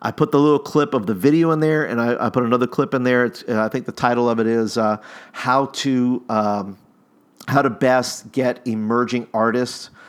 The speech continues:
to come up in your ministry. And so if you check that, that'll be in the show notes, by the way, as well as the link to this, uh, page that I'm taking these from.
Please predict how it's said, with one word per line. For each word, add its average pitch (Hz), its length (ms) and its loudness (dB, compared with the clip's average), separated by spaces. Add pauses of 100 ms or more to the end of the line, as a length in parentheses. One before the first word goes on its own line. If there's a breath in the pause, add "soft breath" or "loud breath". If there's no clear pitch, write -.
(140)
to - 100 -8
come 131 160 -2
up 117 160 0
in 120 80 -2
your 113 120 0
ministry. 127 480 -2 (280 soft breath)
And 113 140 -10
so 123 60 0
if 101 80 -4
you 113 80 -2
check 131 260 -2
that, 123 160 0
that'll 135 160 2
be 180 80 2
in 156 60 0
the 131 40 -2
show 143 280 -2
notes, 113 180 -2
by 95 160 -4
the 98 80 -4
way, 98 220 -4 (240 loud breath)
as 110 160 -4
well 123 140 4
as 123 100 0
the 120 80 2
link 117 440 0
to 127 140 0
this, 110 420 0 (320 loud breath)
uh, 95 200 -2
page 123 500 0
that 117 80 0
I'm 101 240 0
taking 135 400 -2
these 107 200 -2
from. 107 320 -4